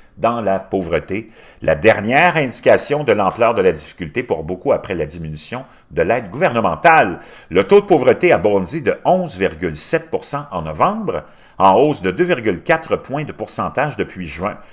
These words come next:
selon de nouvelles données publiées mercredi par ces chercheurs, par des chercheurs, pardon, de l'Université de Chicago et de l'Université de Notre-Dame.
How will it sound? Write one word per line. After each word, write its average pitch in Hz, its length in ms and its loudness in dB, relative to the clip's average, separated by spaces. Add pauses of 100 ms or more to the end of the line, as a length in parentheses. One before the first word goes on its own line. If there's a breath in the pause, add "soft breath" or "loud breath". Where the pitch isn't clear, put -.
(160 loud breath)
selon 104 320 -4
de 98 180 -4
nouvelles 107 320 0
données 95 240 -2
publiées 87 360 -6
mercredi 98 420 -6
par - 200 -2
ces 80 180 -10
chercheurs, 113 680 -8 (480 loud breath)
par 85 140 0
des 92 80 -2
chercheurs, 123 360 -2
pardon, 120 260 0
de 147 80 2
l'Université 98 480 0
de 143 100 2
Chicago 95 540 -4
et 95 80 -6
de 82 120 -6
l'Université 78 680 -10 (380 loud breath)
de 107 300 4 (400)
Notre-Dame. 113 1200 4